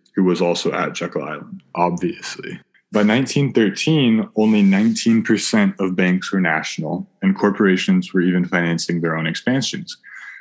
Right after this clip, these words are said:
with sixty percent of industry independent from banking. After the crash of nineteen oh seven, industry had rebounded well and was even prospering.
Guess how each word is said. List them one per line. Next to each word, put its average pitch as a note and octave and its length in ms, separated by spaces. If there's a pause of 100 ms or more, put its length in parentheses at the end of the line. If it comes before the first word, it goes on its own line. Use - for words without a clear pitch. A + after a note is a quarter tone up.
(180)
with F#2+ 360
sixty B2 300
percent F#2+ 500
of F2+ 120
industry F2 680
independent F#2 600
from E2+ 160
banking. - 340 (140)
After G2+ 440
the F#2 140
crash G#2+ 540
of F2+ 320
nineteen F2+ 440
oh D#2+ 120
seven, F2+ 760
industry F#2 460
had E2+ 100
rebounded E2 640
well A2 360
and E2+ 280
was D#2+ 220
even D#2 260
prospering. - 680